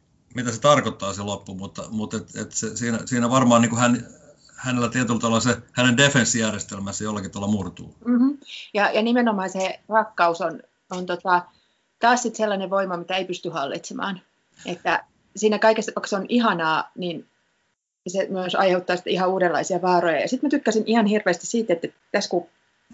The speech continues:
Speaker 2: on tää Marika, niin jotenkin vois myös ajatella näin nopsaan, että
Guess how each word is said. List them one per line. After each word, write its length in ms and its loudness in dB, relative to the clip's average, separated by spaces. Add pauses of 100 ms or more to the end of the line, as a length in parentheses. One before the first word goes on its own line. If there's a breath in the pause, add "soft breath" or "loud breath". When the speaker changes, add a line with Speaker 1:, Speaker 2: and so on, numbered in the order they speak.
(380)
Speaker 2:
on 200 0
tää 300 2
Marika, 560 2 (1080)
niin 340 -6 (340)
jotenkin 280 6
vois 180 4
myös 160 2
ajatella 540 4 (420)
näin 180 -8
nopsaan, 400 -4
että 240 -6